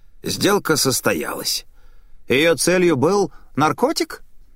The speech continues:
Дурман или корейский асагао не такое уж редкое растение. Он растёт в природных условиях, и его не слишком трудно выращивать.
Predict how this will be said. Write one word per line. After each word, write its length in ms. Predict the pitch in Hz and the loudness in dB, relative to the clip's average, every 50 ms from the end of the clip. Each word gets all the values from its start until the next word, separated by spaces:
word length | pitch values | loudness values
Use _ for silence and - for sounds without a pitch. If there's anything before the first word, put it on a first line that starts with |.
| - - - | -20 -10 -4
Дурман 540 | - 120 117 110 110 165 233 294 269 180 123 | 0 0 2 2 2 2 2 2 2 2 0
или 260 | 98 87 87 92 90 | 0 0 0 -2 -2
корейский 680 | - - 101 107 127 139 135 110 - - - 113 110 | -2 -2 -2 0 0 0 0 0 -2 -2 0 0 0
асагао 720 | 101 95 - 107 104 95 110 151 170 170 151 110 104 120 - - - - - - - - - | 0 0 0 0 0 0 0 0 2 2 0 0 -2 -4 -8 -12 -20 -20 -20 -20 -20 -8 -4
не 140 | 214 208 196 | -2 0 0
такое 420 | - 104 - - 226 220 190 101 | 0 0 0 2 2 2 2 0
уж 140 | 98 - - | 0 0 0
редкое 400 | 101 113 110 98 - - 92 87 | 0 0 0 -2 -2 -4 -4 -4
растение. 640 | 87 87 80 - - - - - - - - - - - - - - - - | -4 -4 -4 -4 -6 -6 -8 -10 -10 -12 -14 -16 -16 -18 -20 -20 -20 -10 -4
Он 160 | - 185 190 170 | -2 0 0 2
растёт 380 | 165 - - - - 143 - | 2 0 0 0 -2 -2 -2
в 40 | - | -2
природных 520 | - - 127 120 131 117 98 127 110 - | -2 -2 0 2 2 0 0 -2 -2 -2
условиях, 640 | 123 113 - - 165 196 190 165 151 131 - - - - - - - - | -2 -2 0 0 0 0 2 2 0 0 -2 -4 -8 -18 -20 -20 -14 -6
и 100 | - 175 | -2 0
его 200 | 180 180 175 185 | 2 2 2 2
не 120 | 180 170 156 | 2 2 2
слишком 460 | 135 - 214 185 - - 175 160 135 | 2 2 0 0 0 0 0 0 0
трудно 340 | - 165 151 120 95 127 123 | 2 2 2 2 2 2 2
выращивать. 720 | 107 117 101 82 76 - - - - - - - - - | 2 0 0 -2 -2 -2 -4 -4 -4 -8 -10 -10 -12 -14